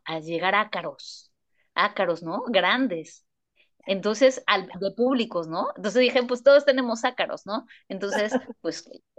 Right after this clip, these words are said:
Speaker 1: bienvenidos los ácaros, pero me, me, me inventé que no había nadie. Y entonces me inventé que, que Benito, el batería, se había bebido una,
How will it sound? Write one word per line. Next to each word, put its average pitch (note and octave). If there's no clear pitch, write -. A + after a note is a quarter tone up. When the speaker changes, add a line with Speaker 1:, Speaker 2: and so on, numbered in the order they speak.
Speaker 1:
bienvenidos G#3
los C4+
ácaros, B3
pero G#3
me, F#3+
me, F3+
me G3
inventé F#3+
que B3+
no G#3
había G3
nadie. F#3+
Y G#3+
entonces G#3+
me C4
inventé F#3+
que, G3
que D#3
Benito, F#3
el D#3+
batería, D#3
se G3+
había G3
bebido F3+
una, G3